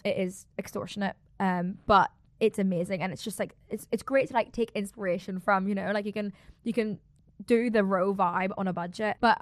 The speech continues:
I really feel like they're, like, my two favourite brands just to, like, get that, like,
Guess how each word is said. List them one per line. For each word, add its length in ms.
I 100
really 280
feel 220
like 220
they're, 180
like, 120
my 120
two 320
favourite 440
brands 540
just 280
to, 40
like, 340
get 300
that, 240
like, 160